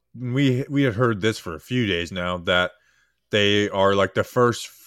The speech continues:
you know, few rows or so. They're not letting fans, and they're allowing them to cover them with tarps and do sponsors. I don't know how much that makes much of a difference. I guess it's keeping fans a-, like, for, as far away from the players as possible.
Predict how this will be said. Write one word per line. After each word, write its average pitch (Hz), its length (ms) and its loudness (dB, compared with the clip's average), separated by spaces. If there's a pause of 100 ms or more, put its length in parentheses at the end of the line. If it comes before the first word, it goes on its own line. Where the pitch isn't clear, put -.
(140)
you 143 160 -6
know, 107 120 -2
few 143 280 2
rows 120 440 6
or 110 100 0
so. 127 460 2
They're 107 100 -4
not 104 160 0
letting 107 200 0
fans, 104 360 -2
and 95 140 -4
they're 90 120 0
allowing 92 340 0
them 90 120 -8
to 85 60 -10
cover 95 220 -6
them 90 100 -8
with 85 100 -12
tarps 92 340 -4
and 98 80 -10
do 90 140 -6
sponsors. 101 680 -6 (420)
I 120 80 -4
don't 117 140 -4
know 104 180 -2
how 98 160 -2
much 98 300 -6
that 98 200 -2
makes 104 240 -6
much 110 200 -4
of 123 80 -4
a - 20 -6
difference. 147 400 -2
I 117 80 0
guess 104 180 -2
it's 101 140 -8
keeping 104 540 -8 (340)
fans 117 400 -2
a-, 101 260 0
like, 101 200 -6 (120)
for, - 320 -4
as 107 140 -6
far 110 300 4
away 110 180 2
from 107 140 -8
the 92 60 -4
players 104 340 0
as 85 80 -8
possible. 127 640 -4